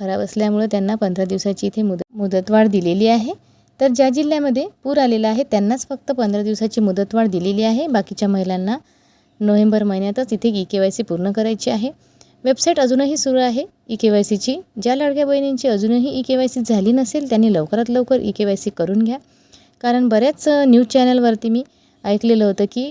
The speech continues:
सध्या वेबसाईट तात्पुरती बंद झालेली आहे किंवा बंद करण्यात आली आहे, परंतु असं नाही. मी तर कालपर्यंत मी ईकेवायसी केलेली आहे. वेबसाईट व्यवस्थितरित्या चालू आहे. फक्त रात्री एकच्या नंतर आणि चारच्या आतमध्ये तुम्ही ईकेवायसी करा. वेबसाईट अतिशय मस्त चालते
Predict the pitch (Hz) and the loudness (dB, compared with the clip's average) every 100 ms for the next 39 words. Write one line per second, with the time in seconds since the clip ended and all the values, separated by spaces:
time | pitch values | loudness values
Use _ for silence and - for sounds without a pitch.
0 | - - 190 202 208 202 - 233 214 185 | -6 -4 0 0 2 0 0 0 0 -2
1 | - 185 233 202 180 208 214 214 208 208 | -2 -8 -2 0 0 2 2 2 2 0
2 | 202 214 190 170 208 214 202 202 196 196 | 0 0 0 -2 -2 -2 -2 -2 -2 -2
3 | 202 240 247 262 233 254 226 262 262 - | 0 0 2 2 2 2 2 2 0 -2
4 | - 202 208 233 240 247 302 _ _ _ | 0 0 2 2 2 0 -4 _ _ _
5 | _ 240 269 233 233 214 214 240 214 185 | _ -4 -2 0 2 2 2 -2 -2 0
6 | 202 220 240 226 294 247 240 311 262 214 | 2 2 0 -2 0 0 2 0 2 2
7 | 220 - 247 247 - 262 202 180 208 220 | 2 0 -2 -2 -2 -2 0 2 2 0
8 | 220 339 _ - 202 - 240 - _ _ | -2 -8 _ -14 -12 -8 -8 -10 _ _
9 | _ _ _ 196 185 202 254 - - 214 | _ _ _ -4 -2 0 -2 -2 -4 -2
10 | 214 214 _ _ - 233 214 196 196 233 | -2 -4 _ _ -4 0 2 0 0 2
11 | 226 214 330 - _ - 190 190 226 185 | 2 0 -2 -10 _ -4 -2 0 0 0
12 | 202 196 202 214 214 180 185 185 - 208 | -2 -4 -2 0 0 -2 -2 -2 -2 -2
13 | 185 226 269 196 - 202 196 170 196 226 | -2 0 0 -2 -2 -4 -4 -6 -4 0
14 | 233 196 - 208 196 190 | 0 0 -4 -2 -2 0